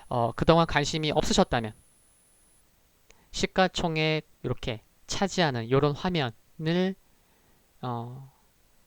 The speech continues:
가끔이라도 좀 보시면서 시장 대응하려고 하신다면, 음, 많은 도움 되지 않을까 싶은데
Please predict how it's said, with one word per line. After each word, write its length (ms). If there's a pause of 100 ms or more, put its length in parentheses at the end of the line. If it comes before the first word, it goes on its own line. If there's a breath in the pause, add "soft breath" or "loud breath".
가끔이라도 680
좀 120
보시면서 960 (460 loud breath)
시장 760
대응하려고 1000
하신다면, 680 (920)
음, 260
많은 340
도움 260
되지 260
않을까 480
싶은데 560